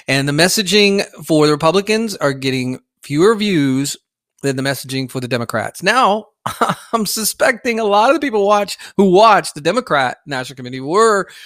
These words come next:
uh, Republicans, conservatives, because they wanted to see what a clown show it was. And it was a clown show. It was horrible.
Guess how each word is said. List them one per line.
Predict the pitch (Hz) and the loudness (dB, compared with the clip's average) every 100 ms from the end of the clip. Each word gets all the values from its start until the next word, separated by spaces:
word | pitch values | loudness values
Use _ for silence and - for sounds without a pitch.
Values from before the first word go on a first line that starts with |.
| - - - | -20 -12 -2
uh, | 143 143 | 0 0
Republicans, | 151 156 139 139 143 131 | 0 -2 -2 -4 -8 -8
conservatives, | 143 - 247 214 165 156 | -8 0 0 2 -2 -4
because | 160 156 | -6 -4
they | 180 | -2
wanted | 180 160 | -2 -4
to | |
see | 143 170 | -4 -4
what | 151 139 | -2 -2
a | 123 | -4
clown | - 175 214 269 233 | -6 -2 0 0 0
show | 175 147 | 0 0
it | 160 | 2
was. | 202 165 | 4 2
And | 165 226 | 0 -2
it | - | 0
was | 160 143 | 0 -2
a | - | -4
clown | 131 123 | -6 -4
show. | 170 | -4
It | |
was | 185 | -4
horrible. | 123 131 131 117 104 | -6 -2 -2 -2 -6